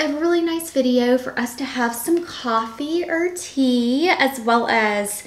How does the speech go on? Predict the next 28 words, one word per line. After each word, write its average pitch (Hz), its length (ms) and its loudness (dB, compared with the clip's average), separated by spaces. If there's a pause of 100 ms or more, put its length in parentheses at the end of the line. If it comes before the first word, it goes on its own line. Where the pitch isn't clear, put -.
(280)
do 285 140 2
a - 40 6
little 302 140 4
Q 269 280 4
and 254 120 6
A, 226 640 -2
get 277 260 0
ready 262 260 4
with 254 180 6
me, 220 720 2
get 254 220 2
to 339 140 2
know 311 220 0
me, 277 640 6 (400)
and 247 100 4
I'd 247 140 4
love 285 360 4
to 480 200 4
hear 269 320 4
more 233 180 4
about 214 300 0
you 208 240 0
down 196 280 -4
in 196 60 -6
the 196 80 -6
comments 196 380 -6
below. 107 300 -6
So 214 460 2